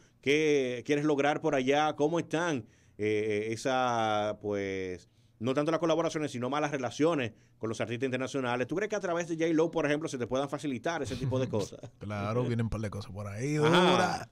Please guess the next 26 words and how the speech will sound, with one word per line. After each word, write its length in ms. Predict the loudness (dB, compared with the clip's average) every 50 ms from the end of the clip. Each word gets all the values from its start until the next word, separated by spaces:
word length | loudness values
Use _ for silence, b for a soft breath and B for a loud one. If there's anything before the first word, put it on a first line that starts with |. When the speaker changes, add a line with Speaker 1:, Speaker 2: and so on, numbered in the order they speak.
| -12 -8 -4
Speaker 2:
Ya, 240 | 0 2 2 2
ya 180 | 2 2 2 4
tenemos, 340 | 4 4 4 6 4 4 4
ya 100 | 2 2
tenemos 400 | 2 2 2 2 2 0 -2 -4
un 320 | -10 -20 -20 -20 _ _ 4
par 140 | 6 6
de 120 | 6 6 4
temas 320 | 6 6 6 6 4 2
con 220 | 2 2 2 4 4
artistas, 840 | 2 2 2 2 2 2 4 4 4 6 6 6 4 4 2 0 -2
eh, 320 | -2 0 0 0 -2 -2 -2
internacionales 880 | -4 -4 -4 -2 -2 0 0 0 -2 -2 -2 0 0 2 2 2 2 0
como, 320 | 0 -2 -2 -2 -4 -4 -8 -18 -14 -8
como 440 | -4 -2 0 0 2 2 2 0
americanos. 840 | 0 0 -2 -2 -4 -6 -6 -2 2 2 4 4 4 4 4 4 4
Eh, 280 | 2 2 2 0 0 2
Speaker 1:
Ujú. 80 | 2
Speaker 2:
hay, 380 | 2 2 2 2 0 -2 -4 -6 b b b b b b b b b
tengo 220 | -4 -2 0 0
un 80 | 0 0
tema 280 | 0 0 0 0 -2
con 120 | -2 -2 0
una, 160 | 0 2 2
una 360 | 2 2 2 2 0 0 0
persona 680 | -2 -4 -2 -2 0 0 0 0 0 0 -2 -4 -6